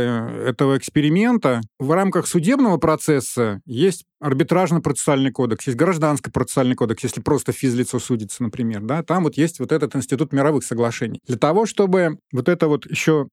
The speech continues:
примирительная процедура какая-то дополнительно заработала, например, на досудебной стадии, ну, надо, конечно, тогда в кодекс внести изменения,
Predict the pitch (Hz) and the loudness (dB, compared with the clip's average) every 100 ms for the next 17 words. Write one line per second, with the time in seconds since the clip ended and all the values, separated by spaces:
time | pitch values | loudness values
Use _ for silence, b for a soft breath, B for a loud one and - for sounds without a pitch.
0 | - 160 175 185 160 147 - 143 175 170 | 0 2 4 2 4 2 2 0 2 2
1 | 151 139 131 143 123 123 120 160 160 - | 2 2 2 2 2 2 2 2 0 0
2 | 135 143 160 254 180 127 107 _ - 131 | 2 2 2 2 2 0 -2 _ -4 0
3 | 147 190 160 165 170 202 180 147 135 127 | 2 2 2 2 2 2 2 2 0 0
4 | 131 113 101 101 107 127 139 220 202 151 | 0 0 -2 -6 -6 -2 2 2 0 0
5 | 196 - 147 139 151 170 - 180 165 - | 0 -2 0 0 0 0 0 0 0 0
6 | 139 120 139 110 123 117 107 101 104 | -4 -2 -4 -2 -2 -2 -4 -6 -8